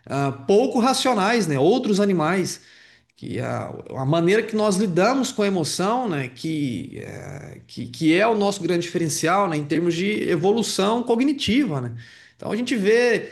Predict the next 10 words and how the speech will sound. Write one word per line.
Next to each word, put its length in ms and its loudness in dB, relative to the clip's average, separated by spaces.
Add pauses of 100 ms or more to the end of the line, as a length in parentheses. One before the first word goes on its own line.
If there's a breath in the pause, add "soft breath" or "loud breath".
(140 loud breath)
os 100 -2
nossos 360 0
líderes, 560 2
né, 280 -4
dando 280 -4
poucos 560 0
exemplos 440 -2
ao 80 -6
nosso 280 -6
país, 520 -8